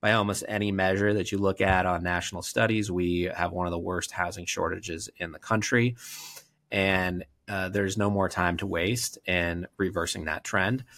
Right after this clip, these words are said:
So we are working closely with the governor of Oregon and with legislators in the legislative session to try to advance,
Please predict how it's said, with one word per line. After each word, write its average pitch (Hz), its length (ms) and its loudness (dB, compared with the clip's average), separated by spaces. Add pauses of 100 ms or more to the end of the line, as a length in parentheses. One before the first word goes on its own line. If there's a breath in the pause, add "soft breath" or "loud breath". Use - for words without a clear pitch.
(440 soft breath)
So 95 300 -2
we 104 240 2
are 113 160 8
working 107 340 0
closely 104 540 2
with 95 220 -2
the - 100 -2
governor 95 480 4
of 95 80 0
Oregon 104 680 6
and 90 140 0
with 87 140 -4
legislators 95 640 0
in - 160 -8
the 85 60 -6
legislative 95 500 -2
session 87 480 -2
to 85 300 -6
try 90 300 2
to 90 120 0
advance, 90 560 -6